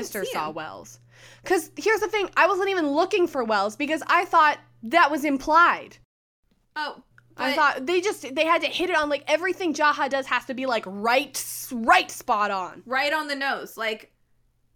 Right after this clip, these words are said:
Speaker 2: they are gonna hold your head into the ground and rub your face in the text. <laughs>
Speaker 1: Yeah, like, like, uh, honestly, I don't think they needed that.
Speaker 2: They didn't. Just like
Speaker 1: I
Speaker 2: they
Speaker 1: think it
Speaker 2: didn't
Speaker 1: was
Speaker 2: need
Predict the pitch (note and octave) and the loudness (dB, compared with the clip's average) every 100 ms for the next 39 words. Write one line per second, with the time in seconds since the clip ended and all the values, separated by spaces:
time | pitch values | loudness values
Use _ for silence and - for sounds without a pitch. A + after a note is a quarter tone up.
0 | _ _ _ A#3 _ _ C#4+ D#4 F4 E4 | _ _ _ -20 _ _ -4 -4 -2 -4
1 | - D#4+ D4+ C#4+ C#4 - C4+ A3+ - B3+ | -2 -4 -4 -2 -4 -4 -6 -4 -6 -8
2 | C4 B3 B3 A#3+ A#3 A3+ A3 A#3 C4 C#4+ | -6 -6 -2 -2 -2 -6 -8 -6 0 2
3 | E4 F4 D4+ D4 D#4+ D#4+ D#4 F4 D4+ D4 | 2 0 -2 0 2 2 0 -4 -2 -2
4 | - - C4+ C4 C4 B3+ - - - F#4+ | -4 -8 -6 -4 -2 -2 -4 -8 -4 -4
5 | - _ _ C4+ A3+ F#3 C4+ C4+ C4 - | -4 _ _ -4 -4 0 0 0 -2 -8
6 | F4 D4 - - - A#3+ - D4+ F4 F4+ | -6 -6 -12 -20 -16 -10 0 0 0 -4
7 | - C#4+ C#4+ D4 D#4+ C#4 C#4 A#3+ A#3 G#3+ | 0 0 0 -2 -4 -6 -6 -6 -6 -8
8 | E3+ - - _ _ G#4 G#4 C#5+ D#4 G#3+ | -10 -12 -16 _ _ -2 0 -2 -4 -4
9 | - A4 G4+ F4 C#4 F#4 D#4+ F4+ C#4+ | -4 -2 -2 0 0 0 -2 -2 2